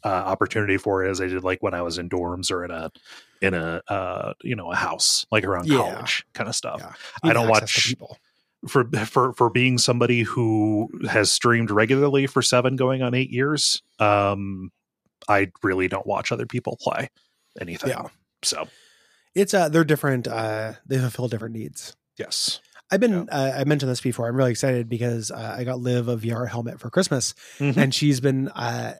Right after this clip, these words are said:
Speaker 2: it came with Beat Saber and Resident Evil four.
Speaker 1: Mm-hmm.
Speaker 2: And I expected her just to play Beat Saber,
Speaker 1: Yeah.
Speaker 2: uh, because she is, you know, then there's, uh,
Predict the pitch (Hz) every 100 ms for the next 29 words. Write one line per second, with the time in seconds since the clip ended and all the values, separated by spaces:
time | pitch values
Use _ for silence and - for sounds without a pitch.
0 | _ _ 147 - 208 214 156 127 - 143
1 | - 135 127 127 120 120 113 120 110 -
2 | 120 - - _ _ 139 139 247 - 147
3 | 135 135 - 254 - 143 139 135 - 127
4 | 117 123 - - - - - _ - 151
5 | 113 117 123 131 123 110 - - 143 131
6 | 123 120 110 131 120 113 123 113 107 101
7 | - _ _ -